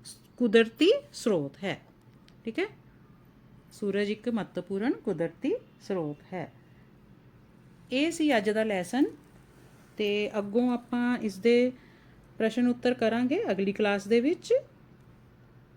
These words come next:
ਤੇ ਅੱਜ ਦੀ ਕਲਾਸ ਆਪਣੀ ਇੰਨੀ ਸੀ। ਇਸ ਨੂੰ ਦੁਬਾਰਾ ਪੜ੍ਹ ਕੇ ਦੇਖਿਓ,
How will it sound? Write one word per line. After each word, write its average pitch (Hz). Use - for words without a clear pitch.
ਤੇ 185
ਅੱਜ 175
ਦੀ 226
ਕਲਾਸ 240
ਆਪਣੀ 247
ਇੰਨੀ 226
ਸੀ। 302
ਇਸ 208
ਨੂੰ 226
ਦੁਬਾਰਾ 196
ਪੜ੍ਹ 190
ਕੇ 240
ਦੇਖਿਓ, 220